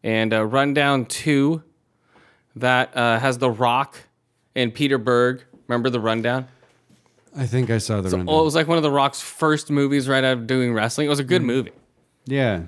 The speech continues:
Speaker 1: <clears throat> Remember where he, uh, he ate that pineapple shit and, like, their faces were all getting weird? Though, "Hey, dude, you're rude." Remember?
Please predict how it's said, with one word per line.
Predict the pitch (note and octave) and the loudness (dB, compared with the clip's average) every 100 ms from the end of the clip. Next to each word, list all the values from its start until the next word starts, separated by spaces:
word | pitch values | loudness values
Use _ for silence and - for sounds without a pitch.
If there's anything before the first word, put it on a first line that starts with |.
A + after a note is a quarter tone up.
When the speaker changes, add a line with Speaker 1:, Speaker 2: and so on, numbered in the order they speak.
| - | -14
Speaker 1:
<clears throat> | _ - | _ -8
Remember | A#3 A3+ E3 B2+ B2+ D#3+ F#3 G3+ | -4 -4 -6 -10 -4 -2 2 2
where | G3+ E3+ | 2 2
he, | E3 D#3 | 2 2
uh, | C3 A#2 A2+ | 2 2 0
he | C3+ C#3 | -2 -2
ate | C3 C3 | -2 0
that | A#2+ - | -2 -4
pineapple | - A#2 A#2+ A#2 B2 | -4 0 0 0 -4
shit | A2+ - A#2+ A#2 - - | -4 -2 0 0 -4 -4
and, | A2+ G#2+ | -2 0
like, | G2+ G2 | -2 -4
their | F#2+ | -6
faces | - G#2+ G2+ A2 | -2 -2 -2 -4
were | A2 | -2
all | A2 | 0
getting | A2+ A2 G#2 | 0 -2 0
weird? | G#2+ A2 | -2 0
Though, | G#2+ | 0
"Hey, | A2 E3 A3+ A3 C#3 | 0 2 2 2 2
dude, | B2 D#3 G#3 F#3+ | 0 0 2 0
you're | F#3+ F3 D3 | 0 0 0
rude." | C#3+ D#3+ G#3+ B3+ C4 A#3 E3 | -2 -2 2 2 2 0 -4
Remember? | B2+ B2 D3 | -2 -2 -2